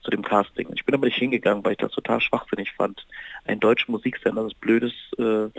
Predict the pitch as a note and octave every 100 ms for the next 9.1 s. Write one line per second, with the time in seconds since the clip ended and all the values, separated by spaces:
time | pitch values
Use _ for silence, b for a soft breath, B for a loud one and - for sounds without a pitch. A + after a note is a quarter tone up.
0 | B - A#2 G#2+ A2+ A#2 A#2 - A#2 -
1 | A#2 A2 A2 A2 A#2 - A2 - - B
2 | B B B B B - A#2+ G#2 A2 G#2+
3 | B2 A2 A#2 A2+ - A2+ A2+ A#2 A#2+ -
4 | D#3 E3+ - - - B2 B2 B2 B2 -
5 | - - B2 C3+ C#3+ C3+ C#3+ C#3 C3 -
6 | C3 - C3+ - - - - B2+ A2+ A2+
7 | G#2 - B2 D3 D#3+ - B B - A2
8 | A2+ B2 - B2+ A#2 G#2+ G#2+ B2+ C3+ C#3+
9 | -